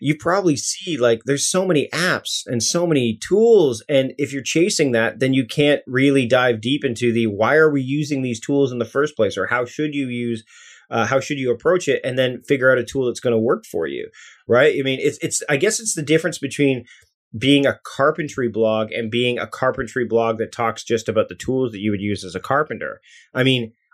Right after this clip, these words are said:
I would much rather talk about the wisdom and the knowledge behind carpentry if I was gonna do that than, say, the Stanley set of tools or the Ryobi tools.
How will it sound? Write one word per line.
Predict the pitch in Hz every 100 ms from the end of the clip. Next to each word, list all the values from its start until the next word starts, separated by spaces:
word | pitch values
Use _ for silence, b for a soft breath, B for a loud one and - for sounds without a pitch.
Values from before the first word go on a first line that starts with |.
| _
I | 120 147
would | 151 131
much | 143 156
rather | 135 131 123
talk | 110 135 127
about | 123 117 107
the |
wisdom | 113 120 135 120 117 90 82 _ _ -
and | 113
the | 113
knowledge | 117 117 120 113 107
behind | 107 113 107
carpentry | - 131 156 117 107 101
if | 101
I | 107
was | 101
gonna | 110
do | 98 107
that | 104 104
than, | - 110
say, | 107 117 104
the | 101 101
Stanley | 90 - 113 107 107 101 101 73
set | 107 110
of | 95
tools | - 131 120
or | 104
the | 110
Ryobi | 107 101 104 101 90
tools. | 143 139 117